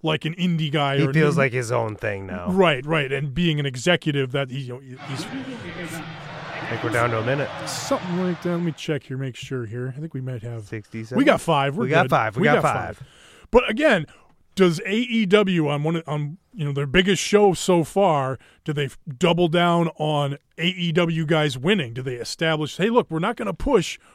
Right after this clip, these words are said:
Speaker 1: old W W E guys or guys that, uh, d-, d-, didn't do well in W W E. We're gonna go with our guys"?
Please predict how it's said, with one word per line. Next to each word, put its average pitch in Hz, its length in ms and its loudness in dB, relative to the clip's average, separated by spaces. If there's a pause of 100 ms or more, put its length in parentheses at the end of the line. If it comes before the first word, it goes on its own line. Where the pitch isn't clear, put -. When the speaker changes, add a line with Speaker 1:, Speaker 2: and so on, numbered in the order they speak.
(160)
Speaker 1:
old 185 320 2
W 175 280 0
W 165 340 0
E 196 120 -2
guys 139 440 -2
or 123 140 -10 (400)
guys 143 260 -2
that, 147 180 -10
uh, 135 200 -6
d-, 143 260 -20
d-, 151 120 -16 (140)
didn't 160 300 -2
do 185 140 2
well 151 240 2
in 135 80 -4
W 143 220 -2
W 135 340 -4
E. 135 180 -6 (240)
We're 139 80 -8
gonna 147 140 -4
go 151 160 0
with 147 140 0
our 190 240 8
guys"? 117 420 -8